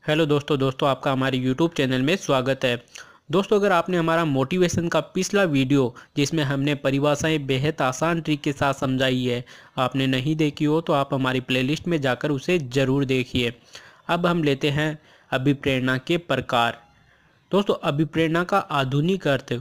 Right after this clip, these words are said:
उन्नीस सौ अड़तीस में अब्राहम एच मास्लो ने दिया था। ये भी एग्जाम में कभी कभार पूछा जाता है। दोस्तों, अभिप्रेरणा के दो प्रकार होते हैं,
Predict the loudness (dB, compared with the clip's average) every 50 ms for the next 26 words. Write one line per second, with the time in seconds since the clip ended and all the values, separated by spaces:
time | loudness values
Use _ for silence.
0 | -6 -4 -2 0 0 0 0 -2 0 0 -2 0 0 0 0 0 0 0 -2 -2
1 | -2 0 0 0 0 0 0 -2 -6 -10 _ _ _ -2 -2 -2 0 0 0 2
2 | 2 2 0 0 -2 -4 -2 0 0 0 -2 -2 -2 0 2 2 2 0 0 0
3 | 2 2 2 2 0 0 0 0 0 0 -2 -2 -4 -4 -4 -4 -4 -8 _ _
4 | _ -20 -20 -20 _ _ 0 0 2 2 2 4 4 4 2 0 0 0 0 0
5 | 2 0 0 0 -2 0 0 0 0 0 2 2 2 0 0 -2 -4 -4 -4 -2
6 | -2 -2 0 0 -2 -2 -2 -2 -2 -2 -2 -4 -6 -8 _ _ _ _ -20 -20
7 | -20 -20 -20 -20 _ _ _ _ -2 0 0 2 4 2 2 2 2 0 -2 0
8 | -2 0 0 0 0 0 -2 -4 -2 0 0 2 2 2 0 -2 0 0 2 2
9 | 2 2 0 -2 0 0 -2 0 0 0 -2 -2